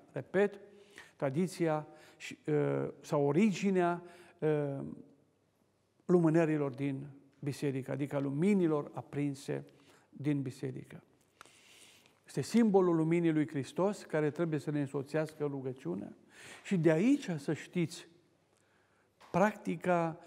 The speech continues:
aprinderii unei lumânări pentru sufletul celor decedați și, în special, prezența mai aparte a lumânărilor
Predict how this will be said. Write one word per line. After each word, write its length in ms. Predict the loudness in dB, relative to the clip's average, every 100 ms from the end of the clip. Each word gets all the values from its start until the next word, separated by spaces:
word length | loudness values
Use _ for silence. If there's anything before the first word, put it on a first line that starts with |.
| -20 -2
aprinderii 920 | -2 0 0 4 4 4 2 2 2
unei 300 | 2 4 4
lumânări 760 | 2 2 0 0 2 2 -2 -8 -18 -20 -20 _
pentru 600 | -2 0 -2 -2 0 0 -2
sufletul 720 | 0 2 2 0 -2 -2 -4 -10 -20 -20 -20 _
celor 340 | -2 0 0
decedați 760 | -2 -4 -4 -2 -2 -2 -8 -20 -20 -20 -20
și, 200 | -6 -4 4
în 160 | 4
special, 680 | 4 0 -2 -2 0 0 0 -6 -20 -2
prezența 600 | 2 4 2 2 0 -2
mai 300 | 0 -2 -2
aparte 720 | -6 -10 -2 0 0 -4 -4 -2
a 60 |
lumânărilor 760 | -2 0 -2 0 0 2 0